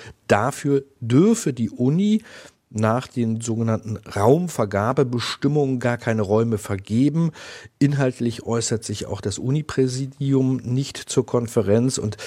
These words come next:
es ist tatsächlich so, dass das eine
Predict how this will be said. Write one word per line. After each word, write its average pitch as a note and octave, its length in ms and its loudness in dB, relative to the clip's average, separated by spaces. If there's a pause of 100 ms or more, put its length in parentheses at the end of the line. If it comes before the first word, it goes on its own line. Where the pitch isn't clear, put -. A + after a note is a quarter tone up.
(140)
es G#2+ 140 -2
ist - 180 -2
tatsächlich A#2+ 640 0
so, A#2 300 6 (320)
dass - 200 0
das - 220 0
eine A2+ 260 0